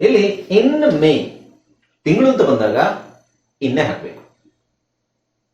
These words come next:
ಓಕೆ, ನೋಡಿ, ನೆಕ್ಸ್ಟ್ ನೋಡಿ, they plan to travel to Europe in the summer. So ಇಲ್ಲಿ ಸಮ್ಮರ್ ಅನ್ನೋದು ಸೀಸನ್. In summer, on summer, at summer,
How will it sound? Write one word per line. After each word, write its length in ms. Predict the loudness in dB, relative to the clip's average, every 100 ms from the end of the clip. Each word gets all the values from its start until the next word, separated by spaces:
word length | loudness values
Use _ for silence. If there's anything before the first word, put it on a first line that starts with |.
| -8
ಓಕೆ, 440 | -2 -2 -2 -10 -20 -20 -20 -4
ನೋಡಿ, 140 | -2 -2 -6 0
ನೆಕ್ಸ್ಟ್ 220 | 0 0
ನೋಡಿ, 120 | -4
they 180 | -4 0
plan 720 | 2 2 0 2 2 0 -2
to 80 | 4
travel 560 | 4 2 0 0 2 0
to 460 | -2 -8 -8 -2
Europe 420 | 2 2 2 -4 -8 -18 _ -6 -2
in 120 | 0
the 240 | -2 -4 -4
summer. 520 | -4 -2 -4 -4 -6 -12 -20 _ _ 0
So 120 | 2
ಇಲ್ಲಿ 180 | 2 0
ಸಮ್ಮರ್ 340 | 0 2 4
ಅನ್ನೋದು 480 | 4 2 2 0 0
ಸೀಸನ್. 460 | -2 -2 -4 -8 -14 -20 _ _ _ _ _ _ _ _ 0
In 100 | 2
summer, 360 | 2 0 0
on 340 | -4 -8 -4 -4
summer, 320 | -2 -4 -2
at 500 | -4 -2 -4 -2 -4
summer, 380 | -2 -2 -6